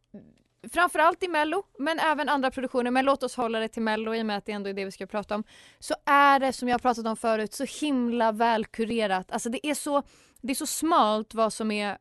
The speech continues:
okej och inte att göra på scenen, både för programledaren och för, eh, bidragen. Vad bidragen kan handla om, vad skämten kan handla om.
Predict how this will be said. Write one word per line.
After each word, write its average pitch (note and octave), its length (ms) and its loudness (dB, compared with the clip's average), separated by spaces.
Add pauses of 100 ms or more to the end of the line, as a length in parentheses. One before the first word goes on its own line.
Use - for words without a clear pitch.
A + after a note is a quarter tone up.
okej A#3+ 420 -2
och - 60 -4
inte G#3+ 580 -2
att - 180 -10
göra A3 440 2
på G3 300 -6
scenen, F3+ 560 -6
både A#3+ 540 0 (340)
för G#3+ 340 2
programledaren A3 920 -2 (340)
och - 460 0
för, E3 500 0 (280)
eh, F3 180 -2
bidragen. F#3+ 760 -2 (100)
Vad G#3+ 120 -8
bidragen A3 320 -2
kan F#3+ 140 -4
handla C#4+ 460 6
om, C4 180 2 (200)
vad G3+ 140 0
skämten B3 420 2
kan A#3+ 140 0
handla G#3+ 400 2
om. G#3+ 240 -2